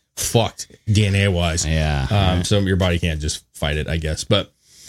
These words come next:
Speaker 1: it, it has been going on. People are dying, um, which is never a good thing. But, you know,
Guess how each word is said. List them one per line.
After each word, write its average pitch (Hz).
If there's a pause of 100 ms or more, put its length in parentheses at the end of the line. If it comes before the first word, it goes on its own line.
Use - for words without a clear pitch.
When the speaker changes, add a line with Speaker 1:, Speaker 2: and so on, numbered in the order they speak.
(280)
Speaker 1:
it, 165
it 185
has 190
been 170
going 143
on. 139
People 160
are 104
dying, 92 (100)
um, 98
which 107
is 107
never 110
a 104
good 98
thing. 95
But, 101 (280)
you 120
know, 110